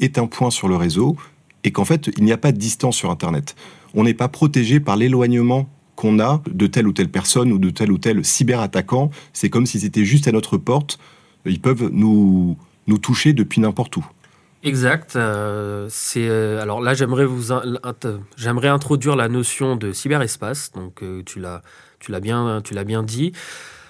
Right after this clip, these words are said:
Speaker 2: Alors, lorsque, effectivement, il n'y a pas que les objets connectés, tout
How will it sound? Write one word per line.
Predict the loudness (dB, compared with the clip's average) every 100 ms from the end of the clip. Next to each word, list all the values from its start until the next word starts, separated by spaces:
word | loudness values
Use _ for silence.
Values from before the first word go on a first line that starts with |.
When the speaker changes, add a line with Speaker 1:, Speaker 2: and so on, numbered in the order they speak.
| _ _ -4
Speaker 2:
Alors, | -2 0
lorsque, | 0 0 -2 2
effectivement, | 4 4 4 2 0 -2 0 2
il |
n'y | 2
a |
pas | 0 0
que | 2
les | 0 0
objets | -2 -2
connectés, | 0 -2 -2 0 0
tout | -2 -4 -6